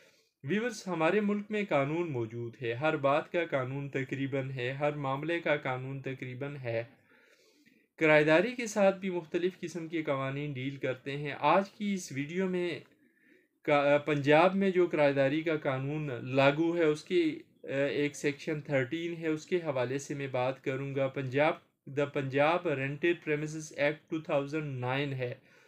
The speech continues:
पंजाब में किराएदारी का कानून, और इसकी सेक्शन तेरह है जो डील करती है ज़िम्मेदारियों के साथ किराएदारों की। किराएदार की क्या ज़िम्मेदारियां हैं, किराएदार के क्या फ़राइज़ हैं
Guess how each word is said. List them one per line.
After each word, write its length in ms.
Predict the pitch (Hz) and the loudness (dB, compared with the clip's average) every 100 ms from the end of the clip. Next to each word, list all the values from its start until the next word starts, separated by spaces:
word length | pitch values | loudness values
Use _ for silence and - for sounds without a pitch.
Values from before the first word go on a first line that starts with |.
| _ - | _ -8
पंजाब 480 | 131 123 135 139 139 | -4 2 4 4 2
में 200 | 147 139 | -2 -4
किराएदारी 580 | 139 131 123 127 127 135 | -2 -2 0 -2 -2 -4
का 160 | 143 | -4
कानून, 480 | 135 131 123 123 123 - _ - _ | -2 -4 -4 -6 -10 -14 _ -20 _
और 180 | 151 175 | 0 0
इसकी 240 | 196 - 190 | 0 -6 -4
सेक्शन 420 | 190 180 - 190 | -2 -2 0 -4
तेरह 460 | 175 185 190 185 | 0 2 4 4
है 240 | 151 139 123 | 2 0 -2
जो 180 | 135 143 | 0 -2
डील 360 | 127 151 165 | 2 0 0
करती 420 | 160 131 127 147 | 0 -2 -2 -6
है 160 | 147 156 | -2 -2
ज़िम्मेदारियों 760 | 127 123 127 127 131 147 151 143 | -2 -2 -2 2 4 4 0 -2
के 140 | 131 | -4
साथ 280 | 113 120 143 | -4 -4 -4
किराएदारों 760 | - 135 127 123 127 127 131 | -4 -4 -2 0 0 0 -2
की। 180 | 127 120 | -8 -10
किराएदार 540 | 120 131 127 135 143 151 | -4 -2 0 4 4 2
की 160 | 165 | -6
क्या 260 | 156 170 156 | 0 2 2
ज़िम्मेदारियां 760 | 139 135 131 127 123 131 135 147 | 0 -6 -4 -2 -4 -4 -8 -8
हैं, 180 | 135 120 | -8 -4
किराएदार 580 | 139 131 127 131 135 143 | -2 -2 -2 -2 -2 -2
के 160 | 151 | -4
क्या 360 | 151 165 175 185 _ _ _ _ _ _ - | -4 -2 -2 -2 _ _ _ _ _ _ 6
फ़राइज़ 520 | 147 151 160 151 - | 10 10 10 6 2
हैं 300 | 120 113 110 | -6 -6 -8